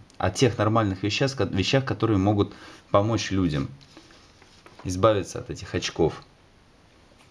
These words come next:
Ношение очков — это очень опасное занятие в нашей стране. Мне уже два раза заряжали в глаз. Слава богу, ещё вижу. Но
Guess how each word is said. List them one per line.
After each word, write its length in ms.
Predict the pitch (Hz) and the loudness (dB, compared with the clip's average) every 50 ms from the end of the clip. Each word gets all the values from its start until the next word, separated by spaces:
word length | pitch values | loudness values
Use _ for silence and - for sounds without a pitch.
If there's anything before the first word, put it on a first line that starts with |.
| _ _ - - - | _ _ -12 -6 0
Ношение 440 | 101 101 101 - 147 143 139 131 123 | 2 2 4 4 4 4 4 4 2
очков — 400 | - - - - 87 80 - - _ | 2 -2 -6 -6 -6 -6 -8 -10 _
это 240 | - - - - - - - | -8 -4 -2 -2 0 2 4
очень 300 | 127 131 - - 98 - | 4 4 4 0 -2 -2
опасное 500 | - 90 - - 92 87 - - 82 82 | -4 -4 -2 -2 -2 -2 -4 -6 -6 -4
занятие 460 | 78 82 85 85 82 80 82 - - | -2 0 0 0 0 0 -2 -2 -2
в 40 | 80 | 2
нашей 280 | 85 85 82 - - 71 | 2 2 2 0 -4 -6
стране. 520 | - - - 85 82 80 76 71 - - - - - - _ _ - | -8 -4 -2 0 0 0 0 -2 -4 -6 -12 -20 -20 -20 _ _ 0
Мне 220 | 98 107 123 135 | 2 4 4 4
уже 380 | 135 117 98 95 85 71 67 - | 4 2 2 0 -2 -2 -4 -6
два 240 | - 87 92 110 120 | -4 0 2 4 4
раза 240 | 123 117 110 95 87 | 4 4 2 2 0
заряжали 500 | 80 87 87 85 85 85 95 90 85 78 | 0 0 0 0 0 2 2 2 2 0
в 120 | 76 82 | 0 0
глаз. 360 | 90 110 123 131 127 - - - _ _ _ _ _ _ _ _ _ _ _ _ - - - - - - - | 2 2 2 2 0 -4 -10 -18 _ _ _ _ _ _ _ _ _ _ _ _ -20 -20 -20 -20 -20 -16 -4
Слава 240 | - 95 104 104 98 | 0 2 4 4 4
богу, 360 | 92 90 98 95 87 82 64 53 - - - - - - - - - - - - _ - | 2 2 2 2 2 0 -4 -6 -10 -20 -20 -20 -20 -20 -20 -20 -20 -20 -20 -20 _ -8
ещё 240 | - 92 - - 98 | -6 -4 0 2 4
вижу. 360 | 90 87 87 82 67 - - - - - _ _ _ - - _ _ _ _ _ _ - - | 4 6 4 4 2 -2 -8 -12 -16 -20 _ _ _ -20 -20 _ _ _ _ _ _ -10 -4
Но 260 | 87 87 92 92 - | -2 0 0 0 -2